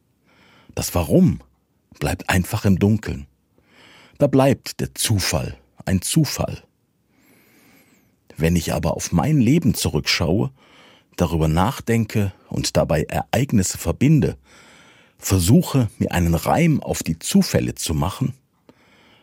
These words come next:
dann sehe ich, es gibt eine Spur des Guten.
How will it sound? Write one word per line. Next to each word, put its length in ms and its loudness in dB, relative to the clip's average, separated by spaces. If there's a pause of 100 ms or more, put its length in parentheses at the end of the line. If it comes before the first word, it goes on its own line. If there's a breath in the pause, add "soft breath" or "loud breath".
(140 soft breath)
dann 160 -2
sehe 320 2
ich, 220 -2
es 260 -2
gibt 400 0
eine 200 -4
Spur 480 0
des 220 -4
Guten. 440 -2